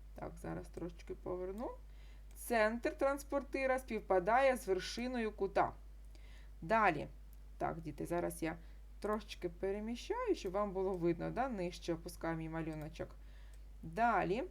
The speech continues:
Так, центр. Нуль, да? Зі стороною О Ц в мене зараз співпадає. Дивлюся. Градусна міра кута дорівнює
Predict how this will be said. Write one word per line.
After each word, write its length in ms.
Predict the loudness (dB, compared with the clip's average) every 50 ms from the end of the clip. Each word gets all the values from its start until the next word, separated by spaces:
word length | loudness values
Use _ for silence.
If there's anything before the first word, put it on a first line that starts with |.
| -10 -12 -6
Так, 240 | -4 -2 -2 -4 -6 -10
центр. 560 | -4 0 2 2 2 2 0 2 2 0 0 0 -8 -18 -18 -12 -10
Нуль, 560 | -6 -2 0 2 4 6 8 8 10 10 8 8 4 -8
да? 300 | 2 4 6 6 6 6
Зі 120 | 4 2
стороною 840 | -2 0 4 4 6 6 6 4 2 4 4 4 4 4 2 -2 -2 0
О 340 | 0 2 4 6 4 4 4
Ц 420 | 2 -6 -2 2 4 4 4 4
в 40 | 4
мене 300 | 2 0 0 2 2 0
зараз 440 | 4 4 6 6 6 6 4 2 -2 -14 -16 -16 -16 -16 -16 -16 -14 -14
співпадає. 800 | -8 0 0 0 2 4 2 4 6 8 8 8 8 6 0 -2 -8 -14 -16 -16 -16 -16 -14 -10
Дивлюся. 640 | -8 -2 -2 0 0 2 0 0 0 2 2 2 2 2 -6 -14 -16 -16 -14 -12
Градусна 1000 | -8 -2 2 6 6 6 8 8 8 8 6 6 2 -2 -2 -2 0 2 2 2
міра 680 | 2 0 -2 -2 -2 -2 -2 -2 -2 2 4 4 2 2
кута 800 | 0 -4 -6 -6 -6 -2 2 4 8 8 10 10 8 8 6 4 -4 -10 -16 -16 -16 -16 -16 -16 -16 -16 -16 -16 -16 -16 -16 -14 -14 -10 -8
дорівнює 880 | -2 0 2 2 2 2 0 2 2 2 2 2 0 0 2 0 0